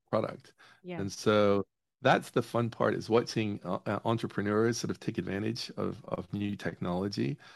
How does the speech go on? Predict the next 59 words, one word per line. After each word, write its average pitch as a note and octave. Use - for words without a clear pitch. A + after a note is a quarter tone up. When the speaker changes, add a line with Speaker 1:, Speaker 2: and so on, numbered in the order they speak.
Speaker 1:
and, G2
um, F#2+
and, G2
and F#2+
seeing F#2+
what G2+
they F#2
do F#2+
with G#2+
it. A#2
Speaker 2:
Yeah, A#3+
and G#3+
I A#3+
mean, C#4
as C4+
entrepreneurs D4+
too, E4+
I C4
mean, F3+
I E3
think B3
you A3
can A3
get, E3
especially A#3
if G#3
you F#3+
have F3+
a D#3
single E3
product E3
like C#3+
that, C#3+
you E3
do F#3
get E3+
very D3+
linear D3
focused, -
right? D3
Speaker 1:
Mm-hmm. -
Speaker 2:
Like, C#3
like D3
you D3+
said, G#3+
you D#3
know, D3+
here's E3+
release G3
one, G3
here's E3
release G#3
two, C4
here's E3+
release F3
three, G#3+
and F3
you D#3+
forget, E3+